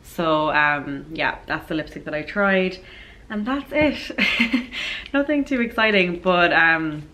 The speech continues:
I know a lot of people love, like, nudes and nude lip and, like,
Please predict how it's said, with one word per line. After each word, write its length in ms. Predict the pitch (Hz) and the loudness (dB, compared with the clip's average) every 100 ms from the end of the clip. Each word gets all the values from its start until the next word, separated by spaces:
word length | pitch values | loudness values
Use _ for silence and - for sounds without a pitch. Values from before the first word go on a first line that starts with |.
| - | -6
I 140 | 175 | 0
know 260 | 180 185 165 | 2 2 2
a 40 | |
lot 260 | 160 165 165 | 4 4 4
of 80 | 170 | 2
people 240 | 175 165 | 0 0
love, 300 | 156 147 147 | 2 2 2
like, 160 | 147 - | -2 -2
nudes 580 | 175 196 190 185 180 165 | 0 2 4 2 2 0
and 240 | 151 147 - - - - - - - | -2 -4 -10 -18 -18 -20 -20 -14 -2
nude 200 | 175 170 | 0 2
lip 340 | 185 190 185 - | 4 2 0 -4
and, 420 | 175 170 160 156 | 0 0 0 0
like, 240 | 156 151 | 0 0